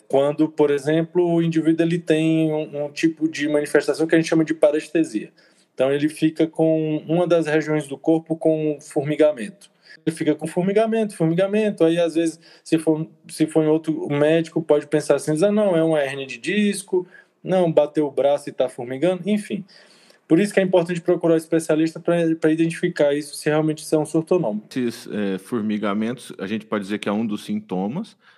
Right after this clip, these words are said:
Speaker 2: né? Daqui a pouco a gente vai entrar mais a fundo nesses sintomas, mas então,
Speaker 1: Tá.
Speaker 2: só deixar claro que a pessoa sempre recorrer ao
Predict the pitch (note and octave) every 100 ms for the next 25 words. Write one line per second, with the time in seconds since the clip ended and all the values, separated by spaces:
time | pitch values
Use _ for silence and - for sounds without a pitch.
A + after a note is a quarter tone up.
0 | - G#2+ G#2+ A2+ - A#2 B2+ C3 A#2+ A2+
1 | A#2 A2+ G#2+ G#2+ A2 B2+ B2+ C3 B2 A#2
2 | A#2+ - - C#3 A2+ G#2 G2+ G#2 G#2 G#2+
3 | - - - _ A2+ G#2+ G2+ - C3+ C3
4 | D3+ D#3 D3+ C#3+ A2+ G#2+ - A#2 A2+ -
5 | G#2+ A#2+ A2+ - A#2+ C3 D3 - - -
6 | C#3+ C#3+ D3 C#3+ C#3+ C3+ A#2 A2+ B2+ E3
7 | - _ - A2+ C#3 F#3 F#3 F#2+